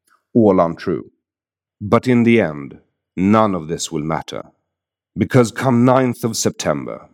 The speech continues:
the Sweden Democrats, the upstart little Nazi party that could, will probably become the biggest party in Sweden.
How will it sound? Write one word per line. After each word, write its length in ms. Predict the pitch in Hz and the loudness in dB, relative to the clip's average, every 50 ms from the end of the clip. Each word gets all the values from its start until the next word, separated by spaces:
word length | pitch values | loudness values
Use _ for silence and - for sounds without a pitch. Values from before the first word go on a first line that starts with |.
| _ _ _ | _ _ _
the 120 | 85 87 | -4 -2
Sweden 500 | 82 - - 107 120 123 123 127 120 117 | 0 0 2 4 4 4 6 4 4 4
Democrats, 800 | 107 104 90 82 78 - - 65 55 - - _ - - - - - | 4 2 0 0 -4 -8 -8 -8 -8 -8 -10 _ -16 -16 -14 -14 -12
the 220 | - 90 98 95 - - | -2 0 0 2 4 2
upstart 640 | 123 127 - - - - - 117 110 110 110 - - | 2 2 2 -4 -6 -2 2 4 4 4 2 0 -4
little 220 | 117 104 113 113 | -6 -2 0 0
Nazi 480 | 110 110 110 113 113 107 - - - 104 | 2 4 4 4 4 2 0 -4 -6 -6
party 420 | - - 104 98 95 90 - 98 92 | -4 0 2 2 2 2 -2 -2 -2
that 200 | 98 98 - - | -2 -2 -4 -6
could, 380 | - 87 71 60 62 - - _ _ _ _ _ _ _ _ _ _ - | -8 -8 -8 -8 -10 -12 -20 _ _ _ _ _ _ _ _ _ _ -2
will 160 | - 95 92 | -2 -2 -2
probably 560 | - - - 127 127 123 120 120 101 107 110 | -2 -2 2 2 4 4 4 0 0 0 0
become 460 | 107 104 92 - - 90 82 80 85 87 | 0 0 -4 -4 -4 -2 -2 -2 -2 -4
the 120 | 82 87 | -4 -4
biggest 400 | 80 73 95 87 82 82 - - | -2 -2 0 0 0 -4 -6 -2
party 340 | - 87 80 73 - - 71 | 0 0 0 0 -2 -8 -12
in 120 | 67 65 | -10 -10
Sweden. 380 | - - 64 60 - - 53 | -10 -10 -10 -10 -10 -12 -16